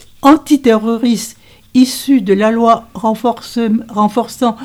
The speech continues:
la sécurité intérieure et la lutte contre le, le terrorisme du trente et un octobre dix-,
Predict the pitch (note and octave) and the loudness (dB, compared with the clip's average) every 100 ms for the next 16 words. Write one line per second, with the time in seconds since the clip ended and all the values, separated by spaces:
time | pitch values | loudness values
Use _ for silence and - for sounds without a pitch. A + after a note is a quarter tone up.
0 | - - G3+ F#3+ A#3+ - - A#3 A3 A3+ | -20 -8 -6 -4 -4 -6 -6 -2 -2 -2
1 | A3 A3+ A3 A3+ G#3+ A3 G#3+ - - F#3+ | -2 0 -2 -2 0 0 0 -4 -4 -2
2 | G3+ A3 A3 - - _ - G#3 G3 F3+ | 0 -2 -6 -14 -20 _ -6 -6 -2 -2
3 | F3 E3 - - - F#3 F#3 E3+ - _ | 0 -2 -6 -16 -6 -2 0 -2 -10 _
4 | - A#3 A3+ A3+ A3+ A3 - G3 F#3+ - | 0 2 2 0 -2 -4 -6 -12 -12 -18
5 | - F3+ - A3+ G3 A3 G#3+ - F3+ - | -12 -12 -8 -4 -2 -2 -2 -4 -6 -2
6 | F#3 D#3+ E3 D#3 F3+ | -2 -2 -6 -6 -10